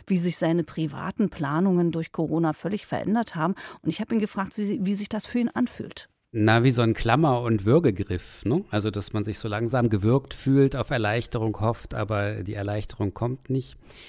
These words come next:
Speaker 2: Dazu mit einer ständigen kognitiven Dissonanz, was die eigene Wahrnehmung der Welt und die, äh, Wahrnehmung der Welt vor meiner Tür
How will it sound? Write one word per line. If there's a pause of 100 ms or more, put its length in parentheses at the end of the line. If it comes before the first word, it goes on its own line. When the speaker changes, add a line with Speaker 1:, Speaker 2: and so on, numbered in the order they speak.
(340)
Speaker 2:
Dazu
mit
einer
ständigen
kognitiven
Dissonanz,
was
die
eigene
Wahrnehmung
der
Welt
und
die,
äh,
Wahrnehmung
der
Welt
vor
meiner
Tür